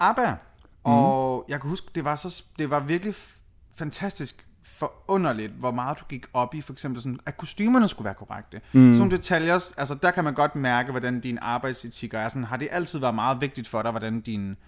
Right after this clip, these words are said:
Speaker 1: dit ydre skulle se ud i forhold til dit drag, eller var det mere sådan, "Jeg kan sgu godt se, at det er grimt ud, så længe jeg har et sjovt nummer," eller sådan noget? Det er jo sådan min
Speaker 2: Ja, altså,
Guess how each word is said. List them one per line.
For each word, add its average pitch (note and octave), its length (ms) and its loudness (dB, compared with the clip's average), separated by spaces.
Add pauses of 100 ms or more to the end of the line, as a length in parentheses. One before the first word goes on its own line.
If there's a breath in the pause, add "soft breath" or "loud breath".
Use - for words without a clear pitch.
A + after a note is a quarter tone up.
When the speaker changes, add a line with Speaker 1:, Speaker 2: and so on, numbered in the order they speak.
(380)
Speaker 1:
dit A#2 160 -10
ydre F#3+ 300 2
skulle C#3+ 200 -6
se C3 80 -4
ud G#2+ 80 -2
i G2 80 -8
forhold F#2 240 -8
til G#2 120 -12
dit A2 160 -8
drag, A2+ 200 -2
eller B2 140 -4
var A#2 100 -2
det A#2 120 -4
mere B2 220 -2
sådan, A2 280 -2 (800)
"Jeg C3 80 -2
kan B2+ 100 -6
sgu A#2 100 -8
godt A#2 200 -4
se, C3 100 -6
at A#2 80 -4
det A2 60 -10
er - 40 -14
grimt A2+ 220 -2
ud, G#2 60 -8
så G#2 80 -12
længe G#2+ 140 -6
jeg G2 80 -6
har G2+ 80 -4
et G2+ 100 -10
sjovt G#2 260 -10
nummer," G2 280 -8
eller F2 120 -14
sådan G2 100 -16
noget? F#2+ 160 -14
Det C3 60 -6
er C3+ 40 -4
jo B2 60 -6
sådan G2+ 180 -8
min G2+ 120 -8
Speaker 2:
Ja, A2+ 100 -2
altså, G#2+ 260 -2